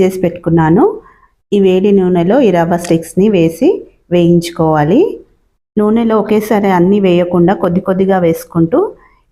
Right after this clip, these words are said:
వీటిని వేయించుకోవాలి. పిల్లలకి ఈవినింగ్ పూట స్నాక్స్గా చేసేయచ్చు, చాలా త్వరగా కూడా రెడీ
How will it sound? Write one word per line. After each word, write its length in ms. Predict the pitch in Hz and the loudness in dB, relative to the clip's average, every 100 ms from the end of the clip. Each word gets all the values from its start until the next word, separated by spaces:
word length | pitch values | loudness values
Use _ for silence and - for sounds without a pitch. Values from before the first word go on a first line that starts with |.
| _ _ _ _ _ _ - | _ _ _ _ _ _ -4
వీటిని 300 | 202 202 196 185 | -2 2 2 2
వేయించుకోవాలి. 800 | 165 170 170 170 165 156 151 226 381 392 - _ _ _ - | 2 2 0 -4 -2 0 0 0 0 -4 -12 _ _ _ -4
పిల్లలకి 500 | 220 214 220 208 220 220 | -2 0 0 0 2 2
ఈవినింగ్ 340 | 208 208 208 202 | 4 2 2 0
పూట 160 | 202 202 208 | 0 -2 -2
స్నాక్స్గా 560 | 202 180 180 - 196 196 196 | -2 0 -2 -6 -2 -2 0
చేసేయచ్చు, 760 | 175 170 180 170 165 170 220 349 - - _ - | 0 0 2 2 0 -2 0 0 -4 -18 _ -6
చాలా 240 | 190 185 190 | -2 0 0
త్వరగా 340 | 190 180 180 214 208 | 0 0 0 0 0
కూడా 140 | 190 190 | 0 2
రెడీ 160 | 170 | 2